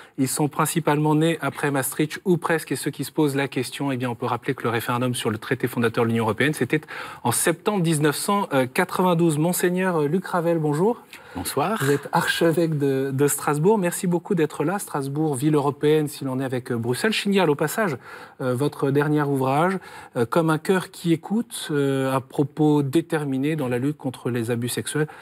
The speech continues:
Speaker 1: C'est pas notre sujet, euh, ce soir. Du coup, je vous pose une première question sur l'Europe. Euh, au fond, quand vous aviez vingt ans, vous, vous rêviez de quelle Europe ?
Speaker 2: On n'en parlait pas. Je crois qu'il faut dire les choses, euh, très franchement.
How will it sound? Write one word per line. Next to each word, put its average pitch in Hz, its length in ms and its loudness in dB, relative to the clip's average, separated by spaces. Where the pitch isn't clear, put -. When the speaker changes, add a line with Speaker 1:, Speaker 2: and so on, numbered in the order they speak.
Speaker 1:
C'est - 160 -4
pas 143 160 2
notre 123 300 0
sujet, 123 480 0
euh, 151 80 -4
ce - 140 -2
soir. 208 260 2
Du 170 100 0
coup, - 100 -2
je 170 60 2
vous 165 60 4
pose 180 180 2
une 151 100 0
première 165 340 0
question 202 480 -2
sur 180 320 2
l'Europe. 151 480 2
Euh, 131 380 -4
au 156 100 0
fond, 214 200 -2
quand 185 220 0
vous 151 200 2
aviez 147 240 2
vingt 160 280 -2
ans, 160 120 -2
vous, 127 240 -6
vous 131 200 0
rêviez 135 480 2
de 131 140 0
quelle 190 480 -2
Europe ? 127 420 -4
Speaker 2:
On 160 100 -10
n'en 165 140 -6
parlait 170 240 -2
pas. 113 240 -2
Je - 100 -14
crois 117 140 -2
qu'il 107 140 -8
faut 107 200 0
dire 98 220 0
les 92 100 -2
choses, 107 400 -2
euh, 92 120 2
très - 180 -4
franchement. - 580 0